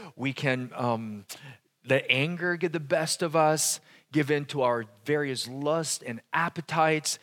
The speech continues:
We can become defensive, you know, accusatory, retaliatory. We can crave more of everything or anything,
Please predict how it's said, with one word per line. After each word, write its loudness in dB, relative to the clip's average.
We -4
can -4
become -4
defensive, 0
you -6
know, -2
accusatory, -2
retaliatory. -2
We 0
can 0
crave 4
more 2
of 4
everything 2
or -6
anything, 2